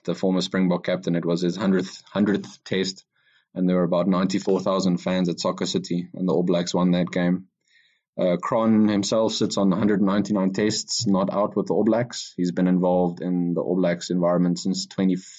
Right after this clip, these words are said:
two thousand four, sorry. So that's obviously a, a, an amazing record.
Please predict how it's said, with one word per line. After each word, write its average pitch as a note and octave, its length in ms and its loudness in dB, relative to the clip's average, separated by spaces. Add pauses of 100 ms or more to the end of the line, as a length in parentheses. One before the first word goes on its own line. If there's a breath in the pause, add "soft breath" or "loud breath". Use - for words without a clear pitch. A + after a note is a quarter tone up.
(120)
two A2 120 -2
thousand F#2+ 320 2
four, F2 260 0
sorry. D#2+ 300 -4 (440 loud breath)
So - 120 -4
that's E2+ 160 -2
obviously F2+ 500 0
a, D#2 320 -2 (800)
a, E2+ 220 0 (100)
an F#2+ 100 2
amazing F#2 500 0
record. E2 420 -2